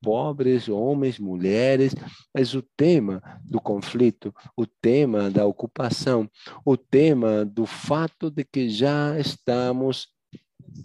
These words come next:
no sétimo dia da Guerra dos Seis Dias.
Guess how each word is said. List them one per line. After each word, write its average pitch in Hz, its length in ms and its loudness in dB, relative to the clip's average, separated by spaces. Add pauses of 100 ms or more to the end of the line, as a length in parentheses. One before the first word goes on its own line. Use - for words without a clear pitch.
(600)
no 117 180 -8
sétimo 135 760 -2
dia 120 420 0
da 117 380 -2
Guerra 113 500 0
dos 110 180 -4
Seis 117 280 2
Dias. 110 480 2